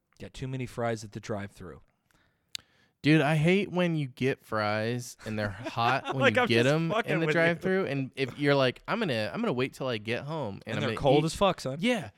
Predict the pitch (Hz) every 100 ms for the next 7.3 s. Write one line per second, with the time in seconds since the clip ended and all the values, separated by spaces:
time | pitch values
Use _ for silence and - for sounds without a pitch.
0 | - 165 170 - 175 - - 180 156 170
1 | - 180 147 131 131 135 135 - 131 143
2 | 151 139 131 120 117 113 113 110 135 139
3 | 110 101 - _ _ _ _ 135 160 175
4 | 143 120 101 90 135 220 269 214 196 185
5 | 151 113 131 202 190 90 67 - 185 -
6 | - 247 240 208 190 190 185 156 - -
7 | 202 160